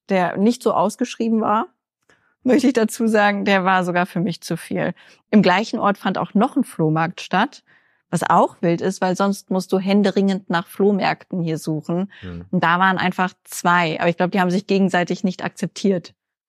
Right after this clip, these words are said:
Speaker 1: Und dann sind wir zu dem Flohmarkt gefahren, der auf einem riesigen Parkplatz stattfand. Und es waren einfach nur drei Aussteller, nur drei Verkäufer da. Und zwar,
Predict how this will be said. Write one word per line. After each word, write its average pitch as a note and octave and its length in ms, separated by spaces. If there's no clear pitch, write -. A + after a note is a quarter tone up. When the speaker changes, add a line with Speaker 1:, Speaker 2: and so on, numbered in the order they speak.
Speaker 1:
Und G3 80
dann G3 120
sind G#3+ 120
wir G#3+ 100
zu - 140
dem B3 240
Flohmarkt F3+ 400
gefahren, F#3+ 320
der F3+ 120
auf F3+ 120
einem F#3 120
riesigen A#3+ 580
Parkplatz G#3 580
stattfand. E3+ 500
Und F3 60
es E3+ 100
waren F3+ 140
einfach F#3+ 200
nur E3+ 160
drei F#3 440
Aussteller, F3 600
nur F3 220
drei F#3 480
Verkäufer F#3+ 520
da. F#3+ 180
Und E3+ 100
zwar, F#3+ 180